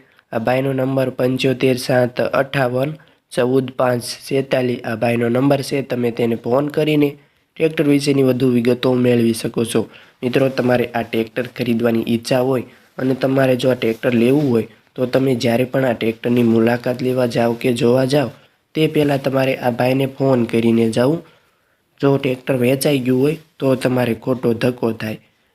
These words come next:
એટલે ફોન કર્યા વિના ન જાઓ. બાકી તમે ટ્રેક્ટરની કન્ડિશન વીડિયોમાં જોઈ રહ્યા છો,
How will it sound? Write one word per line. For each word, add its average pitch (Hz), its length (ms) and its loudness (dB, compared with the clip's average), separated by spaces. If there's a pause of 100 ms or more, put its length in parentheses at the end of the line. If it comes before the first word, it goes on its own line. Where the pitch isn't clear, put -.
(480)
એટલે 131 260 0
ફોન 147 280 0
કર્યા 127 260 0
વિના 120 260 0
ન 117 240 0
જાઓ. 113 200 0
બાકી 113 380 0
તમે 117 240 0
ટ્રેક્ટરની 117 520 -2
કન્ડિશન 117 540 0
વીડિયોમાં 127 500 2
જોઈ 117 240 0
રહ્યા 120 200 2
છો, 165 240 0